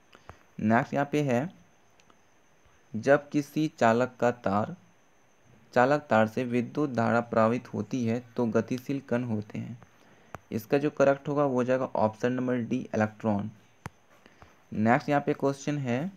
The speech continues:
सेल के विद्युत वाहक बल का मात्रक होता है, so इसका जो करेक्ट होगा वो हो जाएगा ऑप्शन नंबर बी, वोल्ट। नेक्स्ट यहाँ पे क्वेश्चन है,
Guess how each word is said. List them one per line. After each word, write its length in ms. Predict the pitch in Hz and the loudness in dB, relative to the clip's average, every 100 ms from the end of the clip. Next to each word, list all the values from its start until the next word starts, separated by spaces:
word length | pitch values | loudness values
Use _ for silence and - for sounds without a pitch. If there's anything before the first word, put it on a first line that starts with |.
| - _ _ - - _ _ - - _ _ - - | -16 _ _ -20 -20 _ _ -20 -20 _ _ -8 0
सेल 160 | 139 | 0
के 180 | 139 147 | 2 0
विद्युत 400 | 127 120 117 139 | 2 0 0 -2
वाहक 340 | 123 120 127 123 | 0 0 0 0
बल 200 | 113 117 | 2 2
का 160 | 117 120 | 2 0
मात्रक 440 | 110 107 120 127 110 | 0 0 -2 -2 -6
होता 240 | 98 101 | -6 -6
है, 160 | 101 120 - _ - - _ _ | -8 -10 -18 _ -20 -20 _ _
so 100 | - | -2
इसका 240 | 117 - 139 | -2 2 0
जो 100 | 143 | 2
करेक्ट 360 | 143 135 135 147 | 2 2 2 -2
होगा 140 | 131 | -2
वो 100 | 127 | 0
हो 80 | 127 | 0
जाएगा 220 | 127 127 - - | 0 -2 0 2
ऑप्शन 380 | - - 127 | 2 2 -2
नंबर 400 | 127 123 123 127 127 - | 0 -2 0 0 -2 -2
बी, 280 | 113 120 135 - | -2 0 -4 -10
वोल्ट। 500 | 107 117 117 104 - - _ _ _ _ _ _ | -2 2 4 2 -4 -20 _ _ _ _ _ _
नेक्स्ट 380 | 98 110 120 - | -2 2 2 0
यहाँ 140 | 143 143 | -4 -2
पे 120 | 143 | -2
क्वेश्चन 420 | 143 139 - 147 | -2 -4 -4 -4
है, 300 | 131 127 | -4 -4